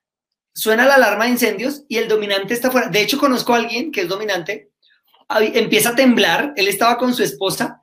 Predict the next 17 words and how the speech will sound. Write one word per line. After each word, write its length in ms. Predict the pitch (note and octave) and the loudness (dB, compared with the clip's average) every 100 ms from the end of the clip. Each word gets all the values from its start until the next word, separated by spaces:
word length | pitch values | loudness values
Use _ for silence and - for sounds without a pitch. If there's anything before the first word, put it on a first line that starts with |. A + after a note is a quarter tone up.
| _ _ _ G#3+ | _ _ _ -4
y 60 | |
salieron 600 | - G#3+ G#3+ A3 B3+ C4+ | 0 2 4 4 2 0
todos. 520 | D4 D4 B3+ D#3 - | 2 4 4 2 -4
Cuando 240 | - A3+ G#3+ | 0 2 2
estaban 560 | - A3 A3 C#4 C4+ | 2 2 2 0 -2
todos 440 | - D4 B3 A3+ A#3 | 4 6 6 2 0
afuera, 720 | G#3 G3 - A#3 G#3 F#3 - - _ _ _ _ _ - | 4 4 4 2 4 2 -2 -14 _ _ _ _ _ -4
él 140 | G3+ | -2
salió 280 | C4 C4 D4 | 0 2 0
de 60 | D4 | 0
primero 420 | B3+ A#3 A3+ F3 | 0 2 0 -2
y 60 | F3 | -4
cuando 220 | G#3+ G#3+ | -4 -2
está, 180 | G#3+ G3 | -2 -2
dijo, 320 | G3 A#3+ - _ | -4 -10 -12 _
"Mi 140 | G#3+ | -2
esposa", 480 | A#3 - D4+ D4+ | -2 4 4 4